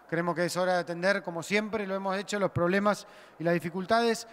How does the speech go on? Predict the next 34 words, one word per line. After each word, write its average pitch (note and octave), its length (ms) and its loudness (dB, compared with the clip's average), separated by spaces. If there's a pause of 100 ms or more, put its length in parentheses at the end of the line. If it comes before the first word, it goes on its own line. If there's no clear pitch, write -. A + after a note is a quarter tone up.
(240)
pero E3+ 160 0
tenemos F#3+ 280 2
conciencia G3 680 0
en F#3 80 -2
ese E3 160 -4
sentido F#3 440 0
de F3+ 60 -2
que E3 200 -2 (1000)
l-, E3+ 440 0
esos F3 180 0
desafíos, F#3 500 2
pero F3+ 160 -2
creemos F3+ 300 0
que F3+ 120 0
este F3 140 -4
es D#3 100 -6
el E3 100 -2
esfuerzo F3 320 -2
y F3+ 60 2
el E3 60 -2
rumbo E3 240 -4
correcto. D#3+ 460 -6 (640)
Y F3+ 160 0
no G3 220 2
conozco G3+ 360 2
esta F#3+ 140 0
empresa G3 320 0
que F3 80 -6
usted F#3 160 -4
menciona G#3 420 -2
y G3 60 -2
no F3 380 -6
tenemos F#3 560 -2 (260)
pensado, E3+ 720 2